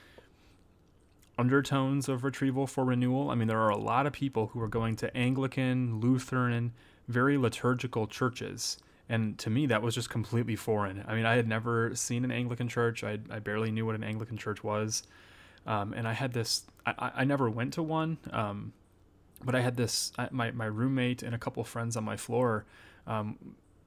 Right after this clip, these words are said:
they did. And I, I remember just having some really interesting conversations as we, I don't know, I think, I think our, our generation, especially this younger generation,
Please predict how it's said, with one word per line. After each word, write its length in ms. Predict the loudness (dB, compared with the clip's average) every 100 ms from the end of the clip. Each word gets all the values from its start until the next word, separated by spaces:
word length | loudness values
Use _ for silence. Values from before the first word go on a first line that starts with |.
| -10
they 300 | 0 2 2
did. 360 | 0 -4 -6 -4
And 220 | -4 -4
I, 180 | -4 -4
I 40 |
remember 260 | -2 0 0
just 140 | -2
having 240 | -2 0 -2
some 180 | -4 -4
really 380 | -2 0 -2 -2
interesting 520 | -2 0 -4 -2 -2
conversations 880 | -2 -2 -2 -4 -4 -4 -6 -6 -6
as 220 | -4 -4
we, 340 | -2 -2 -2 -4 -12 -20 -20 -20 -20 -20 -20 _ _ _ -4
I 60 |
don't 100 | 0
know, 60 | 2
I 100 | 2
think, 260 | 0 -2 -4
I 40 | -2
think 240 | -2 0
our, 400 | 2 4 6 4
our 160 | 2 2
generation, 560 | 2 2 4 2 0 -4
especially 480 | -2 -2 0 0
this 240 | -2 -2 0
younger 260 | 0 0
generation, 760 | 0 -2 -2 -2 -2 -4 -8